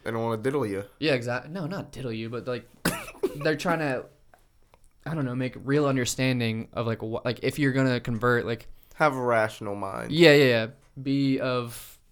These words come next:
Speaker 1: And don't let me, don't get me tempted to diddle you.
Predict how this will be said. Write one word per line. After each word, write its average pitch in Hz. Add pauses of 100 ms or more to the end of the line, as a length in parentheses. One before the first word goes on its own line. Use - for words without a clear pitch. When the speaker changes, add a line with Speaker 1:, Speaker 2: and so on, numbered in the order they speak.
(240)
Speaker 1:
And 117
don't 117
let 104
me, 101 (500)
don't 123
get 127
me 113
tempted 120
to 95
diddle 90
you. -